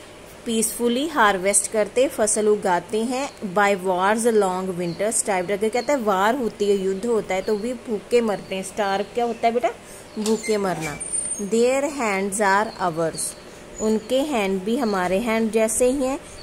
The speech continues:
And in their lines we read a labor not different from our own। कहता है hand भी एक जैसे हैं, उनके हाथों पे जो रेखाएं हैं वो भी हमारे ही जैसे हैं,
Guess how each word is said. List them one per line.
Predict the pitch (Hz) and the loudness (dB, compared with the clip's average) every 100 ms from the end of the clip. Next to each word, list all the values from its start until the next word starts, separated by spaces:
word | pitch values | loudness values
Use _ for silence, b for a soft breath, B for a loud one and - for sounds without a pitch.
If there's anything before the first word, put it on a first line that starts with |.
| - | -2
And | 220 226 - | 0 2 2
in | 220 226 | 0 4
their | 233 233 214 | 6 6 6
lines | 185 180 208 247 262 | 4 2 0 0 -2
we | 220 208 208 | 0 4 4
read | 170 185 202 233 | 4 0 0 2
a | - 220 214 180 | 0 4 4 4
labor | 175 170 208 233 220 | 2 2 2 2 2
not | 202 202 | 2 2
different | 220 202 196 202 202 | 2 0 0 -4 -4
from | 208 185 170 | -4 -6 -4
our | 170 - 185 190 | -4 -4 -4 -2
own। | 202 196 175 170 | -4 -6 -6 -4
कहता | 190 190 | -4 -2
है | 247 254 | -4 -2
hand | 175 175 | -2 -4
भी | 202 247 | 0 0
एक | 226 | 2
जैसे | 220 233 226 233 | 2 2 2 0
हैं, | 233 226 B B B | 0 -4 B B B
उनके | 208 208 - 226 | -4 -2 0 -2
हाथों | 208 196 214 | -2 -2 -4
पे | 220 214 | -2 -2
जो | 208 202 | 0 0
रेखाएं | 196 190 208 180 196 | -2 -4 -6 -4 -2
हैं | 214 | -2
वो | 202 190 | -2 -2
भी | 175 220 | -2 -2
हमारे | 240 202 185 190 | -2 -2 -2 0
ही | 226 | -2
जैसे | 214 214 214 226 | 0 0 0 0
हैं, | 226 226 | 0 -2